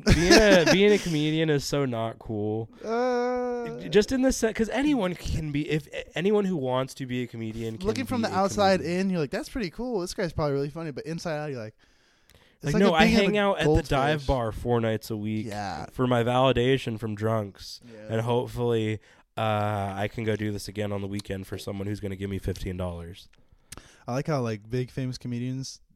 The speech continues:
Speaker 2: when they talk on podcasts, they're like, "Dude, this is the best job in the world. Everything is about it
Speaker 1: Yeah,
Speaker 2: is
Speaker 1: after
Speaker 2: amazing."
Speaker 1: twenty-five years of being homeless and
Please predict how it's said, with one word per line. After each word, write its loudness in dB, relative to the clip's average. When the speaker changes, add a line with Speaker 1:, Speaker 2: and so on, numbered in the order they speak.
Speaker 2:
when -8
they -6
talk -8
on -8
podcasts, -8
they're -10
like, -14
"Dude, -14
this -18
is -18
the -20
best -14
job -12
in -16
the -14
world. -8
Everything -10
is -14
about -6
it 0
Speaker 1:
Yeah, 0
Speaker 2:
is -6
Speaker 1:
after 0
Speaker 2:
amazing." -2
Speaker 1:
twenty-five -4
years -6
of -10
being -8
homeless -8
and -12